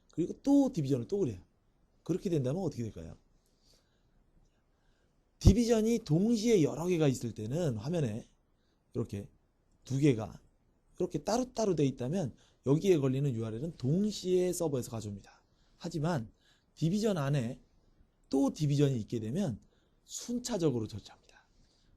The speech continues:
요 위에 있는 디비전 먼저 하고 그 다음에 그 다음 디비전 하고 그 다음 디비전 하고 요렇게 처리가 돼요.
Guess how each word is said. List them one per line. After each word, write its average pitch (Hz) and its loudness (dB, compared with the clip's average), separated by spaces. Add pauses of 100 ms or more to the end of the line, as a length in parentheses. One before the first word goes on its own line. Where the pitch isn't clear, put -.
(320)
요 135 2 (120)
위에 160 4
있는 135 2
디비전 113 -6
먼저 113 -6
하고 170 0
그 107 -8
다음에 147 0 (180)
그 - -4
다음 127 2
디비전 110 -6
하고 139 -2
그 139 -6
다음 117 -2
디비전 104 -8
하고 139 -20 (520)
요렇게 196 0
처리가 107 -6
돼요. 107 -8